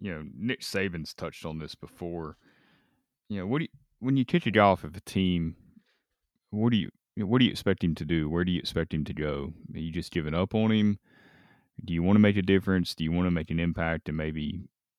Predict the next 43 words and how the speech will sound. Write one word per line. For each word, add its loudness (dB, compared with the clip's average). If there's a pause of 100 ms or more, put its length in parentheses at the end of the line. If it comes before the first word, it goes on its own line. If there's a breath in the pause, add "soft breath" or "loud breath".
(840)
you -8
know, -8
his -16
future's -6
more -4
productive -2
because -8
he -6
got -6
a -4
second -2
chance 0
at -8
Tennessee? 0 (840 soft breath)
You -6
know, -4
I, -2 (140)
I'm 6
in 8
the 6
same 6
boat. 6
I 6
mean, 6
I, 6
there's 4
certain 6
situations 2
where 2
a 0
player 2
just -8 (520)
kicked 0
off 6
a -4
team 4
and 4
there's 0
no 2
coming 0
back -2
from 2
it. 2